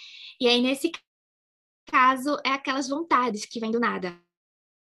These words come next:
E a gente vem aquela vontade de comer um alimento X. E geralmente esse alimento X tá vinculada a algum sentimento passado, alguma coisa assim que a gente sabe que gosta muito daquele alimento,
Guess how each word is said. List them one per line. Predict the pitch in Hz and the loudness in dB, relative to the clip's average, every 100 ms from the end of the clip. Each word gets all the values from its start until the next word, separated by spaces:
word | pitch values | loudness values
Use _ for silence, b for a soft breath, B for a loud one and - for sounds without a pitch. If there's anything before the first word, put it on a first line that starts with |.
| _ _ _ - 196 190 202 | _ _ _ -20 -16 -14 -6
E | 196 196 | -2 0
a | |
gente | 202 202 202 | 0 -2 -6
vem | 208 208 202 208 | -6 -4 -2 -2
aquela | 208 226 214 | -2 -4 -6
vontade | 208 208 214 208 208 208 | -4 -2 0 0 0 -4
de | 190 185 202 220 226 226 226 | -8 -8 -6 -4 -4 -4 -4
comer | - 220 208 220 233 | -2 0 2 2 0
um | |
alimento | 226 214 208 226 240 254 | -2 -2 -2 -4 -6 -6
X. | 247 - 240 170 - - _ B B B B - | -4 -2 -2 -4 -12 -20 _ B B B B -4
E | |
geralmente | 226 226 247 233 240 | 0 2 2 0 -4
esse | 262 | -4
alimento | 247 233 233 226 | -4 -4 -4 -6
X | 247 - 240 240 262 330 - - _ - - | -8 -4 -2 0 -2 -6 -8 -20 _ -8 -2
tá | 226 | 0
vinculada | 240 254 269 233 233 247 | -2 -4 0 2 2 0
a | - 233 | 0 0
algum | 233 220 247 | 0 -4 -8
sentimento | 254 233 208 190 - | -8 -6 -4 -4 -4
passado, | 254 - 240 233 220 208 208 208 | -8 -2 0 2 0 -2 -4 -2
alguma | 208 196 202 208 | -4 -4 -4 -4
coisa | 202 202 202 208 | -4 -2 0 -2
assim | 208 202 202 | -4 -4 -4
que | 208 | -4
a | |
gente | 214 202 214 214 B B - | -4 -4 -6 -10 B B -8
sabe | - 233 214 | -2 -2 -2
que | 214 | -2
gosta | 202 202 233 | 0 0 -2
muito | 208 226 226 | -2 -2 -4
daquele | 196 202 202 | -6 -6 -6
alimento, | 202 214 208 214 214 226 226 | -6 -4 -6 -8 -8 -8 -8